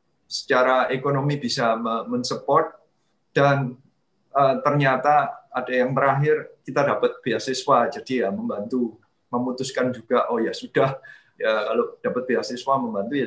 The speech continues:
sudah sekalian. So, em, itu cara-caranya. Jadi nantinya tentunya bukan hanya saya memaksakan, saya nanti pasti akan tanya ke Jerry, "Kamu maunya sekolah mana?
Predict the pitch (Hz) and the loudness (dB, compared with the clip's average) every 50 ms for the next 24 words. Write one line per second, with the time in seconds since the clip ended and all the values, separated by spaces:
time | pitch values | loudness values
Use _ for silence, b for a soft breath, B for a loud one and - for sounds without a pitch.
0 | - 131 - - 104 - - - - 101 98 104 113 117 - 180 196 202 - _ | -4 -8 -8 -6 -6 -4 -4 -4 -4 -4 -4 -2 -2 -2 0 -2 -2 -4 -10 _
1 | _ _ _ _ - - 135 143 143 139 - - 117 123 131 127 127 123 123 120 | _ _ _ _ -6 -2 0 2 2 0 -2 -4 -2 0 2 2 4 4 2 2
2 | 120 123 123 - _ _ - 143 143 147 180 175 165 151 151 151 143 147 135 135 | 0 -4 -6 -10 _ _ -8 -6 -2 0 2 4 4 4 4 2 2 2 0 0
3 | 131 127 127 127 135 175 196 - - _ _ _ - - 117 117 - 131 127 123 | 0 -2 -2 -2 -2 -4 -4 -6 -12 _ _ _ -2 -2 -2 0 0 -2 -2 -2
4 | 120 120 _ _ _ _ _ _ - - 123 127 135 135 135 117 135 147 147 143 | -2 -4 _ _ _ _ _ _ -4 -2 -2 -2 -2 -4 -4 -4 0 0 0 0
5 | 143 143 143 139 131 143 143 143 147 151 156 147 - 151 - _ - 131 120 - | 0 0 -2 -2 -2 -2 -2 -2 0 0 0 0 -2 -4 -8 _ -8 -8 -6 -2
6 | - 135 131 123 123 127 127 127 143 135 127 127 127 131 123 123 - - 117 - | -2 -2 0 0 -2 -2 -2 -2 -2 -2 -2 -2 0 -2 -2 -2 -2 -6 -6 -6
7 | - - - 151 - - _ - - 127 127 131 131 123 127 131 143 143 - 127 | -6 -8 -8 -8 -12 -16 _ -12 -6 -4 -4 -2 -2 -4 -4 -4 -6 -4 -4 -4
8 | 127 - 143 131 123 117 120 120 113 117 117 120 110 101 123 - - 110 107 104 | -4 -4 -4 -4 -4 -2 -4 -4 -4 -4 -4 -4 -8 -10 -12 -12 -10 -12 -10 -10
9 | 120 139 139 _ _ _ _ _ _ - - 123 135 135 131 127 131 131 127 - | -12 -16 -18 _ _ _ _ _ _ -6 -4 -4 -2 0 -2 -2 -2 -4 -6 -2
10 | 123 120 120 120 120 117 120 131 151 180 175 | 0 0 2 2 0 0 0 -2 -4 -4 -6